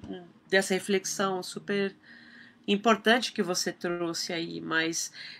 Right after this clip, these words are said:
é, e que você tá conseguindo ver. Então, seria legal a gente co-, a gente também, é,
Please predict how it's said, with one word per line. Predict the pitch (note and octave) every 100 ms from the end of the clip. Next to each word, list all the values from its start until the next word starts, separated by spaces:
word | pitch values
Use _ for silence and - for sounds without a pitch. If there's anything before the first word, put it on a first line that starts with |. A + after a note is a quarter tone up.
| -
é, | F#3 F3+ E3+ E3 G#2+ - -
e | G3+
que | - F#3+
você | F#3 G#3+ - _ - -
tá | G#3
conseguindo | G#3+ A#3 - E3+ A#3 C#4 F#3
ver. | D#3+ E3 D3+ D3+ -
Então, | - - B3 A#3 - _ _ -
seria | A3+ A#3+
legal | C4+ A#3 G#3+ B3 C#4 G#3+
a |
gente | G3 G3+ -
co-, | - G#3 -
a | F#3
gente | G3+ G#3 A3 A3 -
também, | G#3+ A3 C#4 A3 - - - - - - - -
é, | F#2 E2 F3 E2+